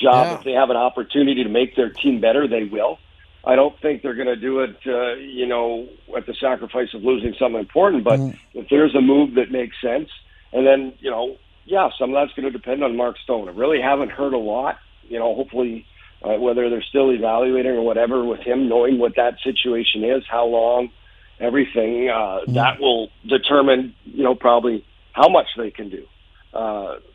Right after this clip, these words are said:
Speaker 1: certainly the salary cap comes into play when all these decisions are made, but, uh, uh, the one thing, yeah, if there's a move to be made that, uh, that makes sense and is gonna make the team better, uh, certainly, uh, we've <laughs> seen, seen from the past the Golden Knights aren't afraid to do it, and,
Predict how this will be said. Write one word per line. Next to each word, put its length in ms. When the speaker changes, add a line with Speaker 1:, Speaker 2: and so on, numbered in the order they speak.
Speaker 1:
certainly 320
the 180
salary 300
cap 300
comes 260
into 180
play 240
when 120
all 140
these 180
decisions 480
are 80
made, 480
but, 160
uh, 160
uh, 220
the 100
one 240
thing, 260
yeah, 220
if 80
there's 220
a 40
move 300
to 80
be 120
made 340
that, 260
uh, 160
that 160
makes 320
sense 300
and 100
is 80
gonna 160
make 220
the 80
team 280
better, 500
uh, 200
certainly, 500
uh, 240
we've 200
<laughs> 20
seen, 360
seen 180
from 100
the 60
past 320
the 60
Golden 220
Knights 220
aren't 160
afraid 320
to 60
do 240
it, 100
and, 260